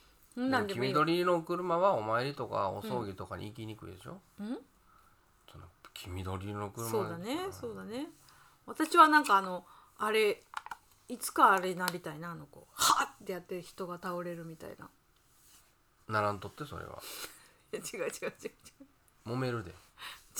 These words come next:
Speaker 1: せえへんで、誰にも。
Speaker 2: せえへんかったら意味ないよ。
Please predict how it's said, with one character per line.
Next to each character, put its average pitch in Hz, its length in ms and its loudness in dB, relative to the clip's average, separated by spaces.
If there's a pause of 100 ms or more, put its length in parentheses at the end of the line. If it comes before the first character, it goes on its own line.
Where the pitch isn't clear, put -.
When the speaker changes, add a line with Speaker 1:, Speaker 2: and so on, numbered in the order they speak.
(500)
Speaker 1:
せ - 200 4
え - 20 10 (220)
へ 202 40 -2
ん 196 80 -6
で、 175 180 -2
誰 185 280 -4
に 196 140 -8
も。 170 200 -10 (600)
Speaker 2:
せ - 180 -4
え - 60 2
へ 214 40 0
ん 143 80 -2
か 98 100 -4
っ 90 40 -6
た - 60 -8
ら 98 60 -4
意 - 20 -4
味 107 120 -6
な 82 100 -10
い 80 40 -16
よ。 76 60 -16